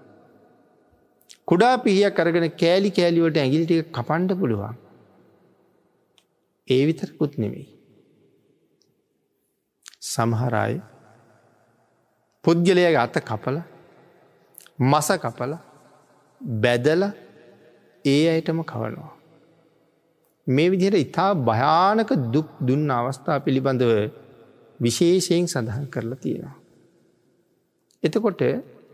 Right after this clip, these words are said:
මේ වාගේ භයානක දුක්ඛන්දරාවල් තියෙන්නේ සංසාරේනේ.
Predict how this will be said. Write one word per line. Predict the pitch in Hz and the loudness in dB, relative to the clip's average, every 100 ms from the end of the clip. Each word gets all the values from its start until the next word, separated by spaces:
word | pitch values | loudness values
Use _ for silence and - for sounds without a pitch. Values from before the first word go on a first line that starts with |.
| - _ _ _ _ _ _ _ _ | -20 _ _ _ _ _ _ _ _
මේ | 139 151 190 226 | 0 4 4 4
වාගේ | 247 247 233 196 | 4 2 2 2
භයානක | 131 135 180 214 233 226 165 | 2 2 2 2 2 0 0
දුක්ඛන්දරාවල් | 135 151 - 220 220 220 214 214 208 | 0 -2 0 0 2 2 2 2 0
තියෙන්නේ | 190 196 226 208 | 2 2 2 2
සංසාරේනේ. | 180 208 214 220 208 208 190 180 | 2 0 0 0 2 2 2 -2